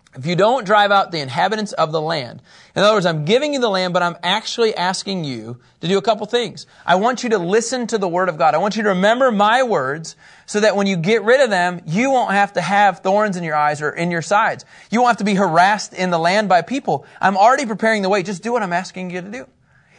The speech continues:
For forty years, guess what? If you followed the cloud, I'd take you where you need to go. If you follow the cloud, I will get you where you need to go. If you listen to the words that I've promised, I will get you there. Now just trust me again.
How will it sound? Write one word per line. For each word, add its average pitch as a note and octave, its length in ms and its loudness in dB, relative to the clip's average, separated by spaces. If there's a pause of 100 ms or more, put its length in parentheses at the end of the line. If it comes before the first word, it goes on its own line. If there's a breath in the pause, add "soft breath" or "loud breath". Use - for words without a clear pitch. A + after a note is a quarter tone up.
(260 soft breath)
For G#3 140 0
forty D#4 360 4
years, C4+ 400 0
guess A#3+ 220 0
what? B3+ 200 2
If F#3 100 -4
you G#3+ 100 -2
followed C4 520 4
the B3 80 0
cloud, C#3+ 560 0 (720)
I'd C#3+ 160 -2
take F3 200 -8
you D#3+ 80 -8
where D3 100 -2
you C#3+ 120 -10
need C#3+ 120 -12
to D3 80 -16
go. F3+ 180 -8 (520 soft breath)
If F3+ 100 -2
you G#3+ 120 0
follow D#4+ 500 4
the C#4+ 100 0
cloud, G3+ 440 4
I G3+ 200 4
will A3 100 0
get A#3 200 -4
you A#3 100 -4
where G#3 160 0
you G3 60 -4
need F#3+ 160 -6
to F#3 80 -6
go. G3+ 320 0 (160 loud breath)
If F#3+ 160 -2
you A#3+ 160 -2
listen E4+ 360 -2
to D#4 60 -2
the C#4 80 0
words A3+ 280 0
that A3 80 2
I've G3 180 -2
promised, B3 680 -2 (180 loud breath)
I A3+ 180 4
will A3 100 0
get D4 200 -6
you B3+ 100 -4
there. C#3+ 340 -2
Now G3+ 220 0
just F3+ 200 -10
trust E3 300 -10
me C#3 140 -16
again. A2 260 -18